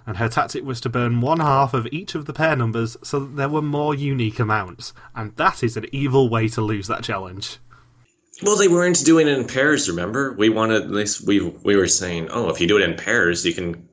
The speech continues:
Speaker 2: keep each other accountable." But no, they all split off, so very easy sabotage for Meryl.
Speaker 1: And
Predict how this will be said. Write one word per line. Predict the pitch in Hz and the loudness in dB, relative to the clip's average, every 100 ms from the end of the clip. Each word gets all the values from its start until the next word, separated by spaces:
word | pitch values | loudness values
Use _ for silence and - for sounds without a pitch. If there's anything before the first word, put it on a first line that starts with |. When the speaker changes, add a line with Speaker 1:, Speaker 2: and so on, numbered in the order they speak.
| - | -8
Speaker 2:
keep | 87 85 | -4 -2
each | 90 - | -2 -2
other | 90 90 85 | -2 -2 -4
accountable." | - 92 110 80 78 87 - - | -4 -2 -2 -2 -2 -6 -12 -4
But | 95 | -2
no, | 110 123 | 0 2
they | 92 | 2
all | 85 | 0
split | - 110 95 | 0 0 2
off, | 104 113 117 | 2 0 -2
so | - 82 78 78 - - _ _ _ _ _ | -2 0 0 -2 -8 -20 _ _ _ _ _
very | - 101 104 98 | -4 0 2 2
easy | 95 98 92 90 | 2 2 2 0
sabotage | - 82 82 - 87 87 | 0 -2 -4 -4 -4 -4
for | - 87 | -4 -4
Meryl. | 85 98 82 73 - _ _ - | -2 -2 -2 -6 -16 _ _ 0
Speaker 1:
And | 151 156 156 156 | 4 4 2 -4